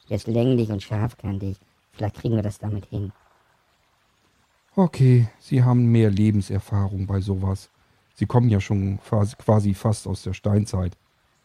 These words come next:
Speaker 1: Das ist nicht komisch, Herr Kurt.
Speaker 2: Sollte nur witzig sein.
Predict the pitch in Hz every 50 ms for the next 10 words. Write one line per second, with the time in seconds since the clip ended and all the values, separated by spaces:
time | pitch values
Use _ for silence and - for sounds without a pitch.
0 | _ _ _ _ - 110 107 104 - 107 101 - - 104 123 139 127 - - _
1 | - - - 156 147 120 101 98 92 - - - 98 95 - _ - 95 95 95
2 | 95 95 90 _ _ _ _ _ _ _ _ _ _ _ _ _ _ _ _ _
3 | _ _ _ _ _ _ _ _ _ _ _ _ _ _ _ _ _ _ _ -
4 | 165 151 139 131 113 101 101 101 92 90 90 - _ - 101 92 - - - 98
5 | 95 98 98